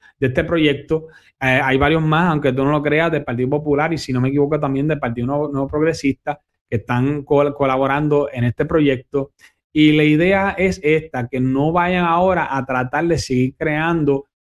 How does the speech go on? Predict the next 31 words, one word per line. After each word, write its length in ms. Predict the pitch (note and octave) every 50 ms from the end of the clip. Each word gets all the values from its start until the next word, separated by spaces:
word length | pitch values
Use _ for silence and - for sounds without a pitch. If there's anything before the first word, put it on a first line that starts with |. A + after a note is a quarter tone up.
| _ -
eh, 400 | C3 C3 B2+ B2 B2+ B2+ - - -
más 360 | - B2 A2+ B2 C#3 C#3+ D3 D3+
vacunas 520 | D#3+ D#3 D#3 - F3+ F3+ F3+ F3 D#3 D3+
y 40 | C#3
decir 300 | C#3 B2+ - - D#3+ D#3+
que 200 | - D3 C3 B2+
estas 280 | B2+ B2 - E3+ D#3+ D#3
vacunas 440 | E3 E3 E3 F3 G3+ G#3+ G3+ F3+ D#3+
ahora 320 | D3 C#3+ C#3+ D#3+ E3+ E3
son 340 | D3 - - E3+ F3 F3 - _ _ _ _ -
compulsorias. 840 | C#3+ C3+ B2+ B2+ - A#2+ G#2 - - - C#3 C#3 B2+ A#2+ A2+ G#2+ G#2 - _ - - - -
Este, 360 | B2 A#2+ B2 - - - B2+
una 280 | A#2 C3 C#3+ D#3+ E3 E3
de 80 | E3
ellas 240 | E3+ E3+ F3 D#3+ -
que, 400 | - D#3 C#3+ C#3+ C#3+ C3 C3 -
que 160 | - B2+ B2 A#2+
yo 140 | B2+ B2+
creo 160 | C3 C#3 C3+ C#3
que 80 | C#3+
es 60 | C3+ C3+
bastante 440 | C#3 C3 - - C#3 C#3+ - C#3+ C3+
controversial 720 | - C3+ C3+ - C3+ B2+ B2+ B2 B2+ - D3+ D3+ D3+ D3+ - _ _ _ _ _
es 180 | - B2+ B2+ C3
Gardasil, 640 | C#3+ C#3 C3+ C3+ C#3 C3 - - F3 F#3 F#3+ F#3
que 120 | F3+ C#3+ B2+
es 40 | A#2+
uno 220 | B2+ C#3 C#3 C#3
que 120 | C3+ C#3
se 140 | B2+ - C#3
usa, 480 | B2+ B2 B2+ C3+ C3 - D3 C3+ C3+